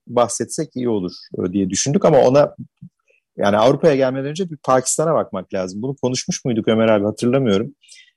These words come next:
Geçen haftalarda Pakistan'daki selleri ama, e,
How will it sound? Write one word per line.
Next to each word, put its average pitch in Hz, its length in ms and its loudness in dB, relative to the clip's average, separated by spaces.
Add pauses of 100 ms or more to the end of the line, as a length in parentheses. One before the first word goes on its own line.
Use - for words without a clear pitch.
(180)
Geçen 101 260 2
haftalarda 95 760 2 (260)
Pakistan'daki 95 840 -2
selleri 92 500 0
ama, 143 320 -2 (640)
e, 98 300 -4